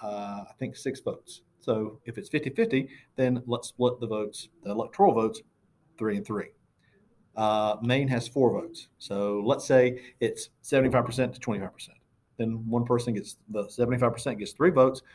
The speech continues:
the twenty-five percent gets one. This would help some, some third-party candidates, 'cause they do have some success in some places. And if they had some success, they could garner some electoral votes. But as it is now,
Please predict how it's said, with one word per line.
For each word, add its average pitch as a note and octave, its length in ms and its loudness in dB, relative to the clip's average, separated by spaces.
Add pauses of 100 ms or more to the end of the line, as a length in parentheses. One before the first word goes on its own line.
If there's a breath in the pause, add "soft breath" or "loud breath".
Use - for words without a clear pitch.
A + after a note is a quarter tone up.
(320 soft breath)
the A2 160 -2
twenty-five A#2 340 0
percent G#2+ 260 -10
gets G2+ 160 -12
one. A#2+ 240 -2 (380 loud breath)
This D#3 480 2 (180)
would A#2+ 180 2
help - 460 4
some, B2 280 -2 (280)
some C3 260 0
third-party B2 400 2
candidates, C3+ 380 -2
'cause C3 160 2
they D#3 140 6
do A3+ 120 0
have G#3+ 160 -2
some G3+ 120 0
success G3+ 480 0
in C#3+ 80 -6
some D#3 180 -4
places. F#3+ 520 -2 (340)
And C#3 80 2
if B2+ 60 0
they C3 100 2
had D3 200 2
some D#3+ 200 -2
success, D#3+ 640 2 (340 loud breath)
they C3+ 140 0
could A#2+ 200 -6
garner C3+ 280 0
some B2+ 160 -4
electoral B2 380 0
votes. - 260 2 (260 soft breath)
But A2 120 -4
as D3+ 220 4
it D#3 80 -2
is D3 180 -2
now, D3+ 460 0